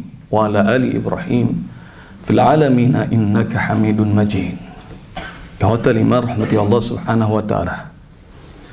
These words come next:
Dalam sebuah hadis yang mulia, Allah Subhanahu wa taala melalui Rasulnya menyampaikan,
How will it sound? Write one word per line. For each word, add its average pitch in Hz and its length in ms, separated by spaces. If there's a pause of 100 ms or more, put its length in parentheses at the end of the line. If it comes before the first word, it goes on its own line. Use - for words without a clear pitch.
(140)
Dalam 123 240
sebuah 113 320
hadis 113 160
yang 104 160
mulia, - 460 (520)
Allah 143 240
Subhanahu 117 520
wa 110 80
taala 107 440 (400)
melalui 123 320
Rasulnya 120 480
menyampaikan, 104 800